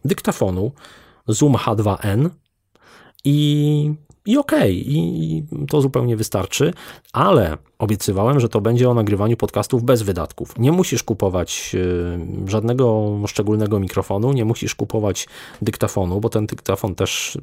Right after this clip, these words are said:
jest, jak na dyktafon, chyba dość drogi. Możesz użyć mikrofonu, który masz już do dyspozycji i jest to mikrofon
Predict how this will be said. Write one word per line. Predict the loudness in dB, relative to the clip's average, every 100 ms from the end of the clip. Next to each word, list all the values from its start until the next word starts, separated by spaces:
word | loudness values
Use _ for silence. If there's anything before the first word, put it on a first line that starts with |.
| -8
jest, | -6 -6 -8 -14 -6
jak | -4 -4
na | -6
dyktafon, | -8 -6 -6 -6
chyba | -6 -6
dość | -4 -4
drogi. | -4 -4 -4 -8 -12 -18 -18 -18 -20 -20 -20 _ _ 0
Możesz | 4 4 4 4 4 2 -6 -12 _ _ 0
użyć | 2 4 2 0 0
mikrofonu, | 0 2 0 2 0 2 0 -2 _
który | -6 0 2 2 0
masz | 0 2 2
już | 2 2
do | 2
dyspozycji | 0 -2 -2 -2 -4 -6 -6 -8 _ _ _ _ -4
i | 2
jest | 2 0 -2
to | -2
mikrofon | 0 0 0 0 -2 -4